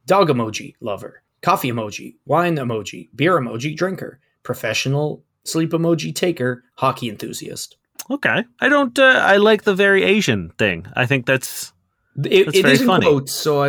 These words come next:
Speaker 1: don't know if it's a song or someone said it. Um, I also assume they're Asian. I don't know. It's a picture of their chin. So
Speaker 2: <laughs>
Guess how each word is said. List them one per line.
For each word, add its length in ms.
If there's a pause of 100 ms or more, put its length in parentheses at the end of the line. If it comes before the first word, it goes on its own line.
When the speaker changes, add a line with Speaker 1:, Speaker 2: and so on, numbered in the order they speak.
Speaker 1:
don't 160
know 80
if 100
it's 140
a 40
song 520
or 380 (280)
someone 300
said 240
it. 200 (160)
Um, 600
I 140
also 280
assume 400
they're 180
Asian. 380
I 140
don't 140
know. 140
It's 120
a 20
picture 300
of 60
their 100
chin. 300 (100)
So 480 (440)
Speaker 2:
<laughs> 60